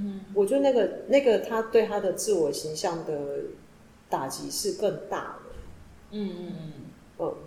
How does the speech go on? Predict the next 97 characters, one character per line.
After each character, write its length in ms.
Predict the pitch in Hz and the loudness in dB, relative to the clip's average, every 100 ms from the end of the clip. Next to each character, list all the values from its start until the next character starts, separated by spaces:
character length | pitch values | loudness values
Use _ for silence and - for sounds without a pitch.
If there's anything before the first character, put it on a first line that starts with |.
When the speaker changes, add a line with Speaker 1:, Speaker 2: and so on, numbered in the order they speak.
| - - - - | -20 -20 -20 -2
Speaker 2:
那 100 | 254 | 2
当 140 | 277 | 4
然 120 | 240 | 6
对 140 | 220 226 | 8 8
一 20 | |
个 120 | 214 | 8
他 100 | 202 | 4
本 140 | 208 147 | 0 -2
来 60 | |
就 40 | 180 | -2
想 200 | 170 139 | -4 -4
跨 180 | 185 156 | -2 -2
性 220 | 180 147 | -2 -4
别 120 | 139 | -4
的 100 | 117 | -4
人， 100 | 110 | -6
他 80 | 165 | -8
可 140 | 175 | -6
能 100 | 165 | -4
会 80 | 175 170 - | -4 -4 -2
更 100 | 156 - - | -2 -2 -4
痛 160 | 202 151 | -2 -2
苦， 140 | - - | -4 -8
是 140 | 170 165 | -4 0
对， 140 | 147 - | 0 4
对 180 | 269 208 | 6 8
啊， 80 | |
我 160 | 208 190 | 8 6
就 80 | 254 | 6
是 100 | 262 | 4
觉 140 | 202 | 6
得 80 | 202 | 4
我 40 | 170 | 6
就 100 | 202 | 4
是， 300 | 226 190 - - - - - | 4 0 -4 -16 -20 -20 -4
我 120 | 196 185 | 2 4
就 120 | 254 | 4
是 140 | 254 | 2
不 180 | - 226 | 4 6
应 80 | 226 | 8
该 120 | 202 | 6
当 140 | 196 | 6
个 100 | 190 | 4
生 280 | 170 180 170 | 4 4 2
理 240 | 156 - - | 0 -4 -8
男， 120 | - - | -10 -10
Speaker 1:
哦。 540 | 185 175 170 156 156 - | -10 -10 -8 -10 -10 4
Speaker 2:
那 120 | 233 | 8
就 120 | 226 | 8
不 200 | 196 - | 8 4
太 180 | - 180 | -2 -2
一 200 | 156 - | -4 -4
样。 120 | 156 - - | -4 -4 -12
Speaker 1:
是。 240 | - 156 | -14 -4
Speaker 2:
可 40 | 196 | 2
是 120 | 277 | 6
我 80 | 220 | 8
觉 80 | |
得 80 | 240 | 10
对 160 | 254 233 | 8 6
男 160 | 175 | 4
生， 320 | 175 196 196 - | 2 0 -2 4
对 300 | 247 196 - - - - | 6 6 4 -8 -14 -6
自 160 | - 269 | -2 0
己 120 | 170 | 0
生 320 | - 214 220 | 4 6 6
理 120 | 190 | 4
认 240 | 196 190 160 | 4 2 2
同 160 | 156 | 0
也 100 | 147 | 0
是 120 | - | 0
男 180 | 180 139 | -2 -2
生 180 | 151 160 | -4 -2
的 100 | 156 | -2
人 140 | 147 | -4
来 160 | 143 139 | -4 -6
说， 140 | 190 | -2
Speaker 1:
嗯。 20 | 175 | 0
Speaker 2:
这 80 | 185 | 0
句 140 | 185 | 0
话 180 | 180 175 | -2 -2
好， 320 | 170 147 127 - | -2 -4 -4 -2
好 180 | 165 | 0
彻 280 | 151 - 247 | 0 4 4
底 160 | - 156 | 4 0
的 160 | 147 | 0
击 240 | 143 - 160 | 0 -6 -4
中 180 | 185 175 | -4 -2
他 100 | 170 | -2
们 100 | 156 | -2
的 100 | - | -2
自 180 | - | -2
我 140 | 156 - | 0 0
认 200 | 165 - | -2 -2
同 120 | - | -8
的 120 | - - | -8 -8
感 140 | - | -12